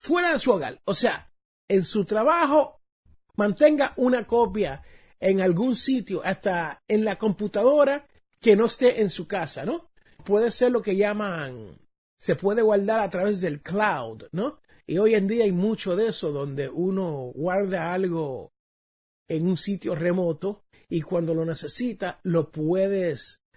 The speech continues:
adquirir a través de cualquier computadora. Así que, ¿qué es lo importante que debemos de saber sobre su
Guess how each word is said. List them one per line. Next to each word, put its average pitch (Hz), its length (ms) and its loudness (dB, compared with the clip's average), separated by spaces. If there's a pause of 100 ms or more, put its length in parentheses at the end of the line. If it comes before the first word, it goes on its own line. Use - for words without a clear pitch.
(300)
adquirir 175 800 2 (300)
a 160 140 -2
través 165 320 -2
de 170 120 0
cualquier 240 640 2
computadora. 135 800 -8 (640)
Así 233 440 -4
que, 180 560 -2 (440)
¿qué 277 200 6
es 302 100 0
lo 320 80 6
importante 277 720 0
que 202 100 -4
debemos 214 460 0
de 247 80 0
saber 240 480 2
sobre 180 680 0 (260)
su 143 720 0